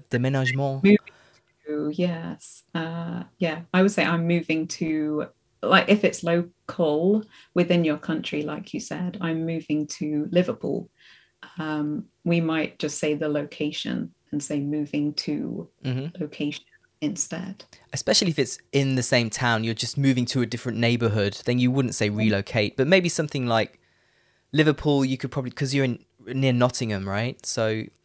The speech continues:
Speaker 2: Right.
Speaker 1: there's a few hundred miles distance there. So yeah, you, you could, you could use both, I suppose. And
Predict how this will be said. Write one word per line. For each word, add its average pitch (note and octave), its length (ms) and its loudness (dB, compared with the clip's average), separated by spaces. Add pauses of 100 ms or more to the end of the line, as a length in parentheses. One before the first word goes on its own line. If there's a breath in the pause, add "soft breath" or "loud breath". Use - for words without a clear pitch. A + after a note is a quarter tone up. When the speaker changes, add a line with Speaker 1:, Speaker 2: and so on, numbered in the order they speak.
(140)
Speaker 2:
Right. E3+ 260 -8
Speaker 1:
there's B2+ 120 -2
a C3+ 60 2
few C#3 200 2
hundred B2 260 0
miles A2+ 600 0 (720)
distance A#2+ 440 -4
there. G2+ 240 4
So - 220 -6
yeah, - 140 -8
you, A#2 260 -14
you D3+ 180 -10
could, C#3+ 260 -4
you D#3 80 -4
could G#2 140 -6
use F#2+ 120 -10
both, G#2+ 280 0
I G#2 40 -6
suppose. G#2 500 -8 (680 loud breath)
And D3+ 180 4